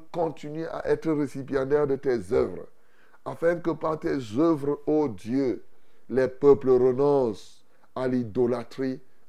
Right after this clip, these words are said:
et reviennent à toi. Seigneur, nous te supplions, donne-nous encore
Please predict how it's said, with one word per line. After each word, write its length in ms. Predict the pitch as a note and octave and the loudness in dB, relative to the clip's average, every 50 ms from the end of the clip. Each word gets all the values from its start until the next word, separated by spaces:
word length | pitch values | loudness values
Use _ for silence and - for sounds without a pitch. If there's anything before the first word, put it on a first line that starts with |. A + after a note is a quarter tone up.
| - | 0
et 40 | - | 2
reviennent 600 | C#3+ C3 B2+ B2+ G#2+ F#2+ G#2 A#2 A#2+ B2 B2+ B2+ - - | 4 6 6 4 2 2 0 -2 0 0 -2 -4 -6 -8
à 80 | - - - - | -16 -16 -16 -16
toi. 400 | - - G2+ - - - - - - - - - - - - - - - - | -12 -10 -8 -8 -8 -8 -10 -14 -16 -18 -18 -18 -18 -18 -18 -18 -18 -16 -10
Seigneur, 380 | - G#2+ A#2 B2+ C#3 C#3+ C#3+ | -8 -6 0 2 4 4 4
nous 140 | C3+ C#3+ C#3+ | 4 2 -4
te 180 | - - D3+ C#3+ | 0 2 2 2
supplions, 1160 | - - - - - - - E3 C#3+ - - - D#3 D3+ D3 D3+ D3+ D#3+ F3 F3+ D#3 - - - - - - - - - - - - - - - | 0 -2 -10 -10 -10 -8 -6 -8 -8 -8 -8 -6 -6 -6 -4 -4 -2 -2 -2 -2 -4 -6 -8 -12 -16 -16 -16 -18 -18 -18 -18 -18 -18 -18 -16 -8
donne-nous 580 | F#2+ F2+ C3+ C#3 C#3 C3 C#3 C#3 C3+ C#3 C3+ - - | 0 2 2 2 4 2 2 2 2 0 -2 -2 -2
encore 720 | D3 C#3 B2+ - - D3+ D3 C#3+ C#3 C3 A2+ G#2+ - - | -4 -4 -4 -6 -4 -2 -2 0 0 -2 -4 -6 -8 -12